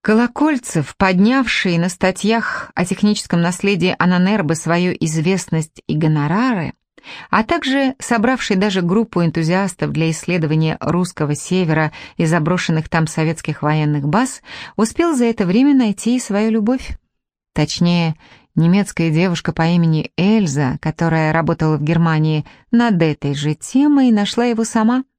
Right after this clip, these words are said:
через интернет, который почему-то, как слово "бог", теперь требовалось писать с большой буквы.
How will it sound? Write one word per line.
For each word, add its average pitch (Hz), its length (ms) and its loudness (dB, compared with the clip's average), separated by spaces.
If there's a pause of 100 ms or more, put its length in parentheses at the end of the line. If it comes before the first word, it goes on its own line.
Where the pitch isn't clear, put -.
(120)
через 175 340 -4
интернет, 180 680 0 (300)
который 285 300 0
почему-то, 240 560 0 (340)
как - 180 -2
слово 170 460 0
"бог", 151 600 0 (280)
теперь 160 320 0
требовалось 160 760 0 (280)
писать - 460 -2 (160)
с 160 100 -2
большой 180 380 0
буквы. 135 520 -2